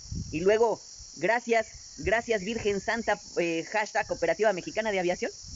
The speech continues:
¿Me habrá dicho lo mismo? No lo sé, no lo sé. Eh, yo nada más quiero dejar esto, quiero, eh, externar, porque efectivamente soy aquella, aquella vocecita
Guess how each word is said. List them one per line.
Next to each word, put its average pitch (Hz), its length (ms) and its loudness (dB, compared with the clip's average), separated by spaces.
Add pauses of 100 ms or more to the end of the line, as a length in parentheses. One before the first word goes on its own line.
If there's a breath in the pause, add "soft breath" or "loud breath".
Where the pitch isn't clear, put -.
(380)
¿Me 143 240 0
habrá 143 380 0
dicho 226 260 -4
lo 220 100 0
mismo? 226 400 -4 (1900)
No 285 120 6
lo 262 100 4
sé, 147 260 -2
no 196 140 2
lo 202 100 4
sé. 220 340 2
Eh, 147 500 2
yo 190 260 6
nada 156 220 2
más 160 300 -2 (840)
quiero 165 180 4
dejar 156 260 2
esto, 214 420 2
quiero, 185 380 6
eh, 139 480 0 (420 loud breath)
externar, 175 840 0
porque 151 320 -2
efectivamente 175 800 0 (380)
soy - 460 0
aquella, 180 580 -2 (300)
aquella 170 540 0
vocecita 139 560 -2